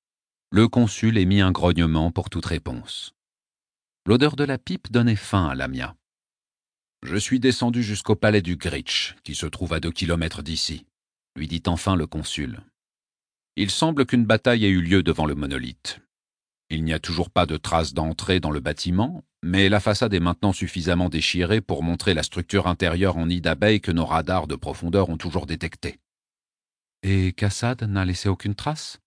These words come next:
Aucune. » « Pas de sang ? Pas d'ossements ? Pas de mots disant qu'il reviendrait après avoir livré sa marchandise ? » Rien du tout.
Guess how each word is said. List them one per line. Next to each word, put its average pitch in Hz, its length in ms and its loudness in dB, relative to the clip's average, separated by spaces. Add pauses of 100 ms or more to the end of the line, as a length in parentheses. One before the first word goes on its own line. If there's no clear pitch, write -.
(800)
Aucune. » « - 540 -10 (840)
Pas 95 100 2
de 90 80 -2
sang ? 151 280 -6 (380)
Pas 117 120 2
d'ossements ? 113 460 -2 (640)
Pas 120 140 6
de 101 160 4
mots 117 280 4
disant 120 360 -2
qu'il 95 180 -2
reviendrait 104 540 2
après 110 280 0
avoir 98 240 4
livré 104 300 0
sa 107 100 -2
marchandise ? » 113 640 0 (880)
Rien 78 260 -2
du 107 160 -4
tout. - 180 -10